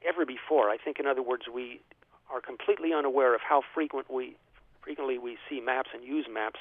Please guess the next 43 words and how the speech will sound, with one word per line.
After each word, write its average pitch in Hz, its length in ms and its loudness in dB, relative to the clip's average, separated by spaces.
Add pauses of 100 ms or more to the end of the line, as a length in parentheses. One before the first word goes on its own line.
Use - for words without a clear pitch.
today. 117 500 2 (800)
But 147 140 4
on 139 100 4
the 135 120 2
other 170 140 2
hand, 120 340 -6 (500)
we 147 120 -2
may 160 200 0
be 151 140 -6
getting 147 440 0 (120)
a 131 140 2
little 151 280 -2
bit 151 140 0
away 135 300 2
from 131 220 -6 (260)
drawing 151 380 4
maps 135 240 2 (140)
ourselves 117 680 2 (140)
and 120 140 -6
relying 127 680 -2
on 156 360 -2
those 117 280 0
maps, 95 340 -4 (1040)
perhaps 135 420 -2
a 123 60 -2
little 131 300 2
more 120 280 0
than 117 220 -8
we 110 100 -6
used 117 360 -10
to. 107 160 -8
I'll 131 140 0
leave 139 200 -6
that 127 160 0
up 127 120 2 (140)
to, 117 220 -6
um, 110 220 -2 (1200)
sociologists 127 800 0
to 120 60 -8
figure 120 300 -4
out, 120 160 2
you 127 80 -10
know, 113 160 0